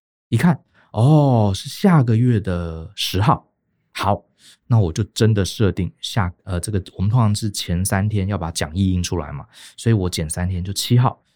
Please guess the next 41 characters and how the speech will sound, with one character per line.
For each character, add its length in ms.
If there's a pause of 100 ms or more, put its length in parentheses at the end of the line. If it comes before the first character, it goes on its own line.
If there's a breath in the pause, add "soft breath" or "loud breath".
(120)
我 100
就 100
压 220
了 80
一 40
个 100
七 260
号， 220 (500)
我 120
要 100
把 160
这 100
个 60
讲 200
义 60
做 200
完。 160 (320)
那 100
真 180
的 80
是， 200
那 100
是 120
一 40
个， 120
就 220
变 140
成 80
一 60
个 100
真 300
正 140
的 80
deadline 400
哦。 100
因 120
为 60
如 240
果 260
我 140
在 280